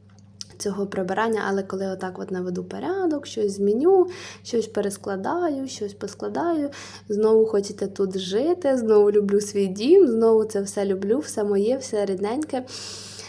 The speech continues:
Е, і хочеться замінити ось цю вже, е, скатертинку. І поставлю ці, м, мати, які я купила в епіцентрі. Мені чомусь здалося, що вони якісь трішки темноваті,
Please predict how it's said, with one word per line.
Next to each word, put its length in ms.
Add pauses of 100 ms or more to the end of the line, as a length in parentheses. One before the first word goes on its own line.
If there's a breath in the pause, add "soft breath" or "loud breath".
(300 loud breath)
Е, 360
і 180 (480 loud breath)
хочеться 800
замінити 600
ось 240
цю 180
вже, 340 (360)
е, 720
скатертинку. 920 (600 loud breath)
І 200
поставлю 560
ці, 440 (180)
м, 420
мати, 480 (140)
які 280
я 340 (280)
купила 580
в 140
епіцентрі. 840
Мені 180
чомусь 300
здалося, 440
що 160
вони 160
якісь 240
трішки 420
темноваті, 720